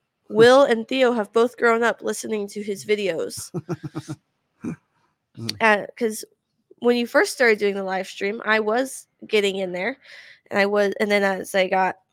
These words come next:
Speaker 1: more to being your assistant, I then started getting in as a moderator, and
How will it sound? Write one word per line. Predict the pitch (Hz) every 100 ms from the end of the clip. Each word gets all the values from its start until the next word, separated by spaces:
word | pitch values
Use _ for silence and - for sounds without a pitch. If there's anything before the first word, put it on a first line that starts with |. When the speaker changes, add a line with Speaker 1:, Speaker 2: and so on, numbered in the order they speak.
| _ _ _ _ _
Speaker 1:
more | 208 196 196 208
to | 208
being | 208 196
your | 185 180
assistant, | 190 269 269 - 208 240 _
I | 185
then | 180 185 190
started | - - 202 185
getting | 190 185 185
in | 180 180 185
as | - 180 175 170 175 - - _ - - - _ 196
a |
moderator, | 202 349 269 175 170 233 _ - - - - _ -
and | 202 196 190 -